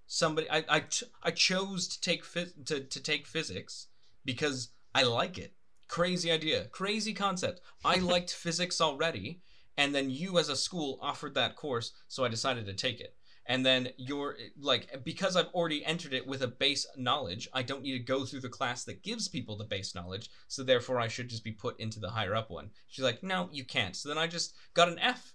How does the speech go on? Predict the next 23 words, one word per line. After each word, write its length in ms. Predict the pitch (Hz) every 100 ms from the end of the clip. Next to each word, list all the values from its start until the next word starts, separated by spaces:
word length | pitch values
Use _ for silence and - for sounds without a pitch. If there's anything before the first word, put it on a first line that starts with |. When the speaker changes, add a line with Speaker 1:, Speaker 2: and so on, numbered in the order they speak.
| -
Speaker 1:
that 160 | - 110
year, 160 | 107 87
because 320 | 120 139 127
why 160 | 139 170
would 120 | 185
I 80 | 175
give 220 | 165 190
a 40 |
shit? 260 | 220 - -
Why 140 | 135
do 80 | 175
I 40 | 170
have 100 | 165
to 180 | 165 - - -
re-prove 1300 | 127 131 151 180 170 - - - - - - 208 190
to 100 | 202
somebody 340 | 196 190 165
else 320 | 180 131 - - - -
the 140 | 139
information 540 | 180 180 156 170 170 151
I 120 | 143
already 400 | 143 156 156 147
knew? 320 | 135 185